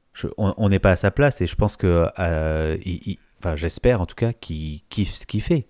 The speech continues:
tu vois, que il prend vraiment du plaisir à créer ses univers, à créer ses jeux, et, et si ça marche autant, c'est que ça doit plaire quand même, ou en tout cas qu'il a la conviction que ça plaît,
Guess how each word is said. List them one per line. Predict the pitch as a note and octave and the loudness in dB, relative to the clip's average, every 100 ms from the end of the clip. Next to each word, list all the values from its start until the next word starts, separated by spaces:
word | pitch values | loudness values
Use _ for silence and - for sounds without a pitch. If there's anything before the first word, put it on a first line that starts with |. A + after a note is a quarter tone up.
| _ | _
tu | - | -2
vois, | G#2+ A#2 | -2 0
que | - D#2+ D#2 - - _ - | -2 -2 -4 -8 -20 _ -8
il | F#2 | -4
prend | - | -2
vraiment | E2+ F2 F2+ | 0 2 2
du | F2+ E2+ | 0 -2
plaisir | - F2 F2+ B2+ | 0 0 0 0
à | F#2 | 0
créer | - - E2+ | -2 -4 -4
ses | E2+ D2+ | -4 -4
univers, | D2+ D#2+ F2+ A#2 G2 | -4 -2 2 2 0
à | |
créer | - D#2 | -4 -6
ses | D#2 - D#2 | -6 -6 -4
jeux, | G2 C3 - - _ _ | -2 -2 -6 -20 _ _
et, | - E2+ D#2+ D#2 D2+ D#2 - _ _ | -2 0 0 0 -2 -6 -12 _ _
et | F#2 | -6
si | E2+ - | -4 -4
ça | A#2+ - - E2+ | -4 -6 -2 0
marche | E2 D#2+ - | 0 0 -2
autant, | F2+ D#3 E3+ | 0 0 0
c'est | - | -2
que | F2 - D#2 D#2 D#2 D#2 E2 | -6 -6 -4 -4 -4 -4 -6
ça | - E2+ | -6 -2
doit | D#2+ D#2+ | -2 0
plaire | C#3+ D#3+ - | 2 2 0
quand | - | 0
même, | B2 D3+ C#3 | 2 2 0
ou | F#2 | 0
en | F2 | 0
tout | - | 2
cas | C3 | 0
qu'il | - E2+ | 2 2
a | |
la | E2 D#2+ | 2 2
conviction | - G2 G2+ - B2 | 2 0 0 -2 -2
que | - | 0
ça | G#2 | -2
plaît, | - C#3+ | 0 -4